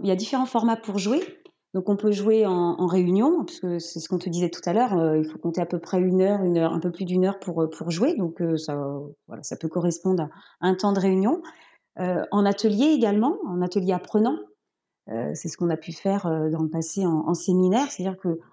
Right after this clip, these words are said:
on vient faire une partie de jeu tous ensemble et puis après, on aborde, euh, de façon plus dé-, détaillée certains points, certains thèmes, euh, qui peuvent être imposés par l'entreprise ou par, par les parti-, par les participants.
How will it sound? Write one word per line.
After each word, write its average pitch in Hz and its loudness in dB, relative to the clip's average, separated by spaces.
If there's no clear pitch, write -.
on 202 2
vient 208 2
faire 208 -2
une 190 2
partie 185 -2
de 175 -6
jeu 220 0
tous 208 -6
ensemble 233 2
et 214 4
puis 208 -2
après, 240 0
on 208 2
aborde, 190 2
euh, 170 -4
de 170 -4
façon 185 0
plus 208 -2
dé-, 190 0
détaillée 214 2
certains 180 0
points, 220 -2
certains 185 -2
thèmes, 185 2
euh, 139 -6
qui - -20
peuvent 180 0
être 170 2
imposés 185 4
par 170 -2
l'entreprise 165 0
ou 151 -4
par, 143 -8
par 151 -4
les 151 -2
parti-, 156 -10
par 175 -2
les 185 2
participants. 185 -4